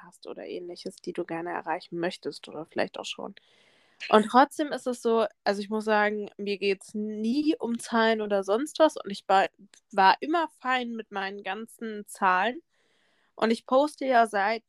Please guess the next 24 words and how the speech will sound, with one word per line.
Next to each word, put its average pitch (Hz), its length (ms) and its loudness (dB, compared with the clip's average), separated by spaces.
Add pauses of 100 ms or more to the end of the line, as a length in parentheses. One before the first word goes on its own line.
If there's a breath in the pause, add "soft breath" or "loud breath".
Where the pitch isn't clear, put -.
ähm, 202 440 -10
Anfang 214 340 -10
dieses 202 320 -12
Jahres 226 400 -2
immer 208 220 -8
einmal 208 240 -6
die 196 160 -16
Woche, 196 360 -16
also 175 220 -12
immer 170 180 -16
montags, 254 760 -6
einen 190 360 -4
Wochenzurück-, 254 1000 -2 (320)
Rückblick, 269 520 4 (1300 loud breath)
wo 233 420 8
ich, 220 460 0
ähm, 202 540 -8 (160)
ja 202 300 0
die 202 220 -8
Kommentarfunktion, 254 1300 -4
die 226 140 -10
gefällt 214 420 -2
mir 214 220 0
Angaben, 196 800 -2